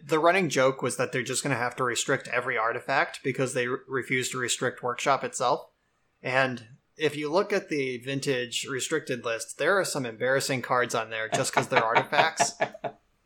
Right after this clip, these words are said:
Speaker 1: And the, the thing that turned shops into a reasonable part of the metagame was Paradoxical Outcome.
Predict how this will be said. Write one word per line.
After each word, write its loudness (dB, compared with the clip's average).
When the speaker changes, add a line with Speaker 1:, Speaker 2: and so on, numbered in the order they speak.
Speaker 1:
And 0
the, 6
the -2
thing 2
that 2
turned -2
shops 2
into 0
a 6
reasonable 0
part 2
of -4
the -2
metagame -2
was 0
Paradoxical 0
Outcome. -6